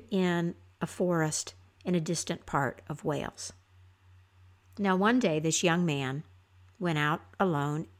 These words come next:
into the forest to hunt. He sat very easily on his pony.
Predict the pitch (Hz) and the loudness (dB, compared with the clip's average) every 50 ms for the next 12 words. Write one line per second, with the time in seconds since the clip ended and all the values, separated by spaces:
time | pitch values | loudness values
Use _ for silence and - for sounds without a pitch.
0 | _ - 185 175 - 214 196 190 - - 156 143 127 123 147 - - - - 180 | _ -4 -4 -2 -2 -2 -4 -6 -6 -6 -6 -6 -4 -4 -6 -8 -8 -10 -10 -10
1 | - - 143 120 - - - - - - - _ _ _ - - - _ _ _ | -8 -8 -8 -8 -8 -12 -16 -20 -20 -20 -20 _ _ _ -20 -20 -20 _ _ _
2 | - - - - _ _ _ - - _ _ _ _ - - - 208 190 - 233 | -20 -20 -20 -20 _ _ _ -20 -20 _ _ _ _ -12 -4 -2 0 2 4 4
3 | 208 202 202 - - 196 208 214 226 233 233 - - 220 214 220 208 220 220 214 | 4 4 2 0 -2 -2 0 2 4 4 2 2 0 0 0 2 2 0 0 0
4 | 214 214 208 208 208 202 202 - - _ _ - - 180 185 196 190 - - 180 | 0 2 2 2 2 0 -2 -8 -18 _ _ -10 -6 -2 0 0 -2 -2 -4 -4
5 | 170 170 175 170 170 170 165 165 165 | -2 -2 0 0 0 0 -2 -2 -4